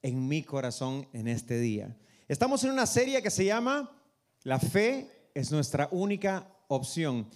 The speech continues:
Y en casa no creemos que la fe es una de las herramientas o una de las posibilidades que tienes.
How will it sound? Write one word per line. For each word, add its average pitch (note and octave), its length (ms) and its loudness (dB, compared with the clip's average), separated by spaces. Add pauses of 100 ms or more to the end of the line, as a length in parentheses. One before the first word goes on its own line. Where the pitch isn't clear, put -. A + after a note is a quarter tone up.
(120)
Y D#3+ 100 2
en E3+ 80 2
casa A3 260 2
no A3+ 160 0
creemos G#3 340 2
que G3 100 0
la E3+ 120 2
fe G3 280 2
es - 400 -4
una A3 340 0
de E3+ 100 2
las D3+ 160 0
herramientas F3 800 0
o D3 80 0
una E3+ 240 0
de E3 80 2
las C#3+ 120 0
posibilidades C3+ 680 2
que A#2+ 100 -2
tienes. C3 400 0